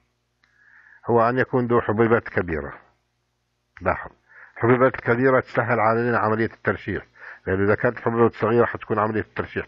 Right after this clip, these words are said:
طويلة وتاخذ وقت. ثاني شيء، إذا كانت الحبيبات الكبيرة حيكون مساحة السطح الخارجي المعرض أقل، وبالتالي حيكون أن-، أنقى، لأنه أغلب الشوائب تمتز على السطح الخارجي للحبيبات الراسب. فإذا كان حبيبات،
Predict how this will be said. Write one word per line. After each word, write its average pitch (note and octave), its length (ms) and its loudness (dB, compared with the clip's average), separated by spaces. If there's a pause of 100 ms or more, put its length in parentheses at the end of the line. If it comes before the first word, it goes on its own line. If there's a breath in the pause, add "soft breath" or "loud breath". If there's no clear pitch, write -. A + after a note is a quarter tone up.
طويلة G2+ 220 0
وتاخذ F#2+ 320 -4
وقت. D#2+ 220 -8 (920 loud breath)
ثاني C3 240 2
شيء، G#2 320 -6
إذا G#2 140 0
كانت C3+ 240 0
الحبيبات A#2+ 580 0
الكبيرة A#2 560 0 (300 loud breath)
حيكون A2 340 -2
مساحة A2+ 400 0
السطح - 300 -6
الخارجي A2 420 -2
المعرض G#2+ 500 -2
أقل، A#2 380 -2 (300 loud breath)
وبالتالي G#2 300 -2
حيكون A#2 340 -2
أن-، A2 180 -2
أنقى، G2+ 400 0
لأنه G2+ 280 2
أغلب C3+ 260 2
الشوائب A2 680 2 (520 loud breath)
تمتز A2 400 0
على A2 120 2
السطح - 360 -6
الخارجي E2 460 -4
للحبيبات E2 760 -4
الراسب. E2 320 -6 (500 loud breath)
فإذا A2+ 200 2
كان C3+ 380 0 (120)
حبيبات، A2+ 480 0